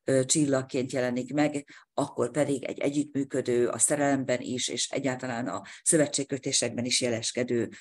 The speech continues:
istennőről van szó. Tehát ez ugye a szobrocskája. Aztán Aszteria egy titánnő volt a görög, ö, mondavilágban, ö, egyébként a jóslóálmok, az asztrológia kapcsolódott hozzá.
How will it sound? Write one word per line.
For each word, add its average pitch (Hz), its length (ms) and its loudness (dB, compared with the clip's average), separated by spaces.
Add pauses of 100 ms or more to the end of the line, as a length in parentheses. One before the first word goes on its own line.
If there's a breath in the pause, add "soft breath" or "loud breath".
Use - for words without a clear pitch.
istennőről 120 640 -2
van 123 180 -2
szó. 175 320 6
Tehát - 600 -2
ez 127 100 0
ugye 120 200 -4
a 120 60 -2
szobrocskája. 117 840 -2 (440 loud breath)
Aztán 160 520 2
Aszteria 156 1000 2 (340 loud breath)
egy - 280 -4
titánnő 139 640 2
volt 139 240 -2
a 135 60 -2
görög, 135 500 0
ö, 131 280 0 (100)
mondavilágban, 131 1000 0
ö, 139 280 0
egyébként 147 600 0
a 127 40 -2
jóslóálmok, 139 760 2
az 113 100 2
asztrológia 131 840 0 (220 loud breath)
kapcsolódott 139 500 0
hozzá. 170 480 4